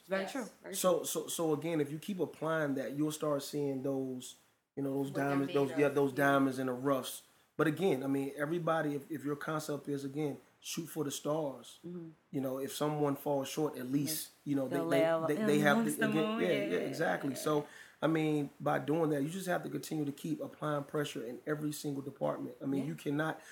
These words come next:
Speaker 3: especially high school kids.
Speaker 1: Yes.
Speaker 3: You can't, you can't, you can't let off of 'em.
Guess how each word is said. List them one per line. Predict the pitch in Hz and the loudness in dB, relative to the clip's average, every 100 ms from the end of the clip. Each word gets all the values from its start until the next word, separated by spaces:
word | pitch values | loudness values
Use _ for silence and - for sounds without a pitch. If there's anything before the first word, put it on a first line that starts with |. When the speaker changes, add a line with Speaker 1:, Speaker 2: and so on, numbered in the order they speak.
| - | -2
Speaker 3:
especially | 220 233 156 | 2 4 6
high | 147 | 8
school | 143 - 139 | 8 4 -4
kids. | - 107 107 - | -4 -12 -12 -8
Speaker 1:
Yes. | 202 208 269 262 - | 0 0 0 -10 -10
Speaker 3:
You | - | -6
can't, | 143 170 165 143 | -2 2 2 0
you | |
can't, | 135 151 147 - - | -4 -2 -2 -4 -12
you | - | -8
can't | 147 135 | -6 -4
let | 127 127 | -2 4
off | 139 151 | 4 6
of | 160 | 4
'em. | 160 | 4